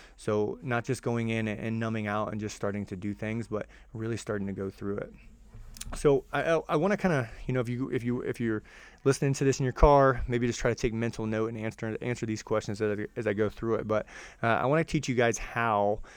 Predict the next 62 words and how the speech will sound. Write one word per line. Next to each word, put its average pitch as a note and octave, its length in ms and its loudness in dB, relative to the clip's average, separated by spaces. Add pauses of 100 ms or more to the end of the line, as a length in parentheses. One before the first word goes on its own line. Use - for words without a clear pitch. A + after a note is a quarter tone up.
(260)
um, G#2+ 400 -2
you B2 120 -6
know, C3+ 120 0
like, B2+ 200 -2
a G#2+ 80 0
five-step A#2+ 520 2
process G#2 480 0
that G2+ 120 -2
I G2 80 0
have G2 240 -4
here G2 280 -4 (340)
of A2 80 -2
how G#2+ 680 -2 (420)
to G#2 500 -2 (100)
be A#2 180 0
more G#2+ 280 0
of G2 80 -2
a G2 40 -2
thinking G2+ 380 -6
athlete. - 480 -6 (800)
So C#3 200 6
we'll, C3+ 220 2
we'll D3+ 160 0
go E3 120 6
through D#3+ 140 2
these D3 180 4
in C#3 80 2
sections, A#2 400 0
and A2+ 80 0
I A2+ 60 -2
got A#2 80 2
'em A2 120 0
numbered G#2+ 280 0
out G2 160 0
for A2+ 120 -4
you. G#2 240 0
And, G2+ 280 -4 (420)
um, G2+ 400 -2 (180)
if B2+ 80 -2
you A#2+ 60 -2
guys C#3+ 180 6
haven't C#3 280 4
joined A#2+ 220 2
my G#2+ 100 2
newsletter, G#2+ 440 2
you G#2 160 0
can G#2+ 120 -4
actually G#2 320 -2
go G2+ 240 2
to, G2+ 200 -2
'cause - 80 -10
I'm A#2 80 -2
gonna A#2+ 120 -2
put - 120 -4
this G2 140 -4
out G#2 60 2
in G2 80 -4
a - 20 -2
newsletter G2+ 400 0
as F#2+ 80 -4
well, G2 220 2
but G2 160 -2